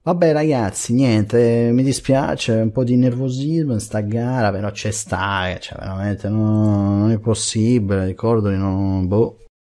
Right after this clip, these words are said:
Il prendevi e si girava, me la riguarderò sta gara, ma i cordoli comunque li, li stavo prendendo, mm, abbastanza bene, cioè non li culo, però vabbè.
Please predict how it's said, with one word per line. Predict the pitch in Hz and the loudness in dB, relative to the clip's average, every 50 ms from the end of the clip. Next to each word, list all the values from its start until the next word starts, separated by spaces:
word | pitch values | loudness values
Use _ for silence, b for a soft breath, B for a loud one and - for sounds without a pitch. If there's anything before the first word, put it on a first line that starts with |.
| _ _ _ _ _ _ _ _ _ _ _ _ _ _ _ _ _ _ _ _ _ - | _ _ _ _ _ _ _ _ _ _ _ _ _ _ _ _ _ _ _ _ _ -10
Il | - - | -8 -4
prendevi | - 131 135 135 139 143 147 127 117 | -2 0 2 4 4 6 6 6 4
e | 104 | 2
si | 101 101 98 | 2 0 0
girava, | 101 110 107 98 95 101 98 92 | 0 0 2 2 2 0 0 -2
me | 92 95 | -2 -4
la | 98 110 117 | -2 -2 -2
riguarderò | 120 117 120 127 127 123 120 120 127 135 | -2 0 0 0 0 0 2 2 2 2
sta | - - - 98 | 0 -2 -4 -4
gara, | 92 98 113 117 95 | -2 -2 -2 -2 0
ma | 92 92 92 90 87 85 87 85 85 85 85 87 - - - - | 0 0 -2 -2 -2 -4 -6 -8 -8 -8 -10 -10 -10 -10 -10 -10
i | 101 - | -10 -8
cordoli | - - 135 139 117 101 95 90 | -4 -2 -2 0 0 -2 -2 -4
comunque | 85 - 90 104 104 104 - 90 | -4 -4 -4 -4 -4 -6 -6 -8
li, | 78 76 71 69 80 | -10 -8 -10 -10 -10
li | 82 80 | -10 -10
stavo | - - - 87 85 85 80 | -12 -12 -10 -8 -8 -8 -8
prendendo, | - 92 92 92 90 90 87 87 | -6 -4 -4 -2 -2 -2 -2 -4
mm, | 87 90 87 90 90 87 87 85 80 78 78 80 85 90 95 98 - - - 92 101 - _ _ _ _ _ _ _ _ | -4 -4 -4 -4 -4 -4 -4 -4 -6 -6 -6 -8 -10 -12 -12 -14 -14 -14 -14 -16 -18 -20 _ _ _ _ _ _ _ _
abbastanza | - - - - - - 85 - - 92 | -18 -16 -16 -14 -12 -12 -12 -10 -10 -12
bene, | 82 80 90 90 92 87 80 85 92 | -10 -8 -6 -4 -4 -4 -6 -6 -8
cioè | - 85 82 | -10 -10 -10
non | 82 80 82 82 85 92 | -8 -8 -10 -8 -8 -6
li | 92 92 - | -8 -8 -8
culo, | - - 82 82 90 87 - - | -8 -6 -4 -2 -2 -2 -4 -6
però | - - - - | -10 -14 -12 -10
vabbè. | 87 80 78 | -8 -8 -8